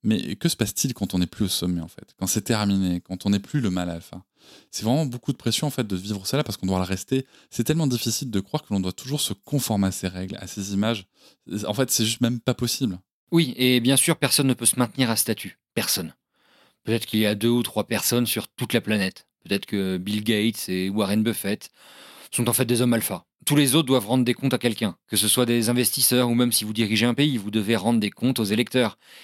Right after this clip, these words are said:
Speaker 2: Il n'y a pas de version de vous en tant que Zeus, cela n'existe pas. Cela devient une sorte de bataille inhérente que vous êtes destiné à perdre.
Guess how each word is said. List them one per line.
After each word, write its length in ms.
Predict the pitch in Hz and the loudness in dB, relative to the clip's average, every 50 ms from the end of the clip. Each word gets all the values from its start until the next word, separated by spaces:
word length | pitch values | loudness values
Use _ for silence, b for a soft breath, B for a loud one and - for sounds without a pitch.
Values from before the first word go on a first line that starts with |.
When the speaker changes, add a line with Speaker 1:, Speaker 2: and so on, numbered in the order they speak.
| B B | B B
Speaker 2:
Il 100 | B 107 | B -2
n'y 60 | 110 | 0
a 20 | |
pas 80 | - 147 | 2 2
de 100 | 127 107 | 0 2
version 440 | 113 120 - - - - 127 131 135 | 0 0 2 2 2 2 2 4 4
de 80 | 123 | 2
vous 240 | 117 101 95 120 135 | 2 0 0 0 0
en 100 | 131 110 | 2 2
tant 140 | - 107 101 | 0 -2 -4
que 100 | - 104 98 | -4 -4 -2
Zeus, 380 | 98 - 104 101 - - - - _ | 0 0 0 0 0 -2 -2 -4 _
cela 200 | - - 95 95 | -6 -4 -2 0
n'existe 420 | 98 95 95 101 104 - - 98 | 0 0 0 -2 -2 -2 -4 -6
pas. 180 | - 82 - - b b b b b b b b b b b - | -8 -10 -14 -14 b b b b b b b b b b b -6
Cela 220 | - 113 113 117 | -2 0 0 2
devient 220 | 110 117 98 113 | 2 0 2 2
une 80 | 123 120 | 2 2
sorte 220 | - - 113 101 | 2 0 0 -2
de 40 | 113 | -2
bataille 380 | 104 107 107 - 107 107 110 113 | 0 0 0 0 2 2 2 2
inhérente 480 | 117 123 123 110 98 101 110 120 - | 4 4 2 2 2 0 0 0 -2
que 120 | - - 110 | -2 -2 -2
vous 200 | 101 98 98 107 | -2 -2 -2 -4
êtes 80 | 101 | -2
destiné 380 | 101 107 101 - - 120 120 110 | 0 0 0 0 0 0 0 0
à 40 | 98 | 0
perdre. 380 | - - 80 - - - - | -2 -8 -14 -16 -16 -20 -20